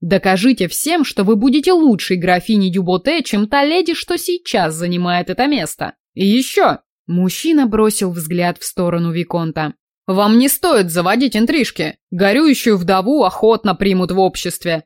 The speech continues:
Легкомысленную кокетку, слишком быстро забывшую о покойном супруге, не простят». Амелия задохнулась было от возмущения, но вспомнила предупреждение виконта и благодарно склонила голову. «Благодарю за совет, мэтр.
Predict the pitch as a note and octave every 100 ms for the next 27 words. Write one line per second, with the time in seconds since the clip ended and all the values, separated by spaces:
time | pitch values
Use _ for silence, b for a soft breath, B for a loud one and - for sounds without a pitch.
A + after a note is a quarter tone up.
0 | - G#3 - G#3 G3+ G3 G#3 G3 F#3 F#3
1 | F3 C#4 F#4+ - G3 - G4+ G4+ - D#4+
2 | A3 A#3 - F#3 F3 F#3 F3 F#3 - G3
3 | E3+ F#3 F3+ F#3+ F3+ F3 - F3+ G#3 C#4+
4 | A3+ - _ D4+ B3+ - F3+ F3 - E3+
5 | - - _ _ _ _ F#3 G3+ E4 D#4
6 | C#4 A#3 G3+ F#3+ - D#4 C4 F3+ F3 C4
7 | G3 F#3 G3 F3+ G3 G#3 - E4+ A#3 F#3
8 | G#3+ - - F4+ E4+ D4 B3 A#3 A3 G#3+
9 | A#3+ A3 D4 B3+ A3 G3+ G3+ D4+ D4+ C4+
10 | G#3+ - G3+ G3 F3+ F#3 F#3+ B3+ A#3 G3
11 | - F#3+ F3+ F3 F3 E3+ E3 E3+ E3+ E3
12 | D#3+ - _ _ - F3 G3 G3+ G3+ G#3+
13 | G#3+ G#3 - A3 C4+ A#3 G3+ A#3+ A#3 E3+